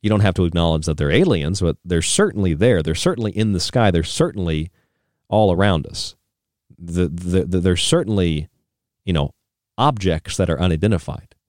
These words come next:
And you might be able to identify ninety percent of these things as explainable or as natural or as a hoax, but ten percent aren't, officially.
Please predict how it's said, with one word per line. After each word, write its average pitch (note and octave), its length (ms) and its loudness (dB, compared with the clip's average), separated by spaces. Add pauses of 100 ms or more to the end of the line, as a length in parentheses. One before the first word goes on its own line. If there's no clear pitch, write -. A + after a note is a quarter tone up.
(140)
And G3+ 140 2
you G#3+ 60 2
might G#3 120 4
be G#3 140 4
able G#3+ 140 2
to G#3+ 60 4
identify G#3 380 2
ninety G#2 340 0
percent F#2 360 -2
of D#2 160 -4 (400)
these G2 240 0
things F2+ 260 0
as E2 120 -2
explainable E2 600 0
or D#2 140 2
as D2+ 120 -2
natural D#2+ 440 -2
or D2+ 120 0
as D#2 100 -2
a D2+ 60 -2
hoax, C#2 360 -4
but - 120 -6
ten C#3+ 200 -2
percent A#2 360 -4
aren't, - 400 -6 (1120)
officially. - 520 -2